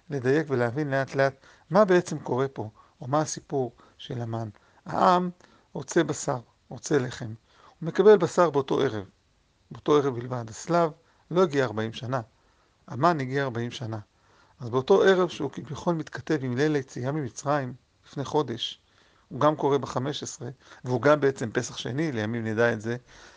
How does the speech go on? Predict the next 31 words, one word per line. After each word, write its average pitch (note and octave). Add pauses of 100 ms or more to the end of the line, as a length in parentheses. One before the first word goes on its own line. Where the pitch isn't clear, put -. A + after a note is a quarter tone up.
(140)
שם F#3
יש C#3
בשר, C#3+ (100)
שם C#3
יש C3
בן B2
ערפיים, C#3 (320)
שם D#3
יש C3+
עדת C3
ישראל, C#3 (440)
שם F#3
הם E3
אוכלים C3
את B2
הבשר. A2 (100)
אבל A2
האירוע B2
המרכזי D#3+
של -
הפרשה, A#2 (600)
הוא C#3+
נודד C3+
הלאה, C3
הוא A#2+
נודד D3+ (400)
ליום, B2
לבוקר, A2 (600)
לקימה C3+
כל D#3+
בוקר. B2+